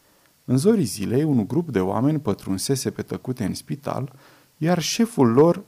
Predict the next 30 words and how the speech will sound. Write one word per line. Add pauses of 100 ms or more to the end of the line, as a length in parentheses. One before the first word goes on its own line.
(140)
îi
trezise
pe
paznici. (680)
Era
un
militar
amenințător
care
vorbea
fără
să-și
miște
buzele (340)
și
a
cărui
voce,
aproape
ventrilocă, (420)
părea
legată
de
o
mare
valiză
neagră
purtată
cu
sine.